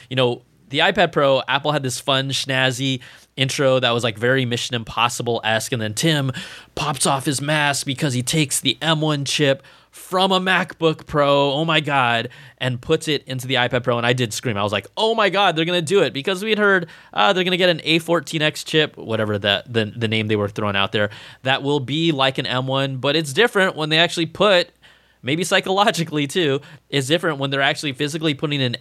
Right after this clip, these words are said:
M one into the iPad Pro. And I felt like this was just, I don't know if this is or not, but by putting an M one in an iPad Pro the way they did, you've got,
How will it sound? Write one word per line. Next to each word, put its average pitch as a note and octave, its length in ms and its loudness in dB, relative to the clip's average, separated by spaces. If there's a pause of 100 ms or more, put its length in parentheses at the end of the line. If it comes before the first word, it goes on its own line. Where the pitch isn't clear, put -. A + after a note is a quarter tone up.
M C3+ 200 2
one B2 300 2 (320)
into B2 220 -4
the A#2 240 -4
iPad A#2 580 0
Pro. A2+ 380 0 (400)
And B2 340 -2 (440)
I D3+ 100 2
felt G3 240 0
like E3+ 280 2 (680)
this E3 240 0
was E3 200 0
just, D#3 440 -2 (460)
I C#3+ 120 2
don't A3 120 2
know F3+ 100 2
if G#3 100 -2
this - 160 -6
is G3+ 120 -8
or G#3 40 -4
not, A3 240 0 (380)
but D3+ 100 0
by E3 100 4
putting A#3 300 0
an E3 100 0
M D3+ 200 0
one D#3 140 0
in C#3 160 -4
an G2 60 -2
iPad B2 340 0
Pro B2 180 2
the A2 100 -4
way A#2 160 0
they A2+ 160 -2
did, A2 340 0 (540)
you've D3+ 480 -4
got, D3 400 2